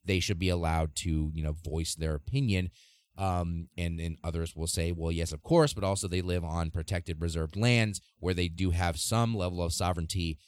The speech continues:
and some level of autonomy to make rules the way they see fit. Like in the state of Nebraska, gambling in this state and casino type ways is illegal. But if you are part of a native reservation in the state of Nebraska, you may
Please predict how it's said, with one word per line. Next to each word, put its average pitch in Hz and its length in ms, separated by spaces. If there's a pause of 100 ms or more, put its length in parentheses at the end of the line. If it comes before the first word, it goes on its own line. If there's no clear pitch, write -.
and 87 160
some 107 300
level 95 340
of 82 260
autonomy 113 680 (220)
to 113 180
make 92 400 (140)
rules 90 540 (340)
the 104 100
way 87 160
they 85 160
see 85 220
fit. - 280 (280)
Like 76 200
in 85 100
the 85 60
state 101 140
of 101 80
Nebraska, 110 680
gambling 120 520
in 120 100
this 120 160
state 123 240
and 117 100
casino 117 440
type 113 340
ways 117 420
is 127 320
illegal. 120 680 (320)
But 87 160
if 87 200
you 90 300
are 85 340
part 80 240
of 73 80
a 78 40
native 78 280
reservation 78 540
in 87 80
the 87 80
state 90 200
of 87 60
Nebraska, 92 420
you 107 220
may 165 380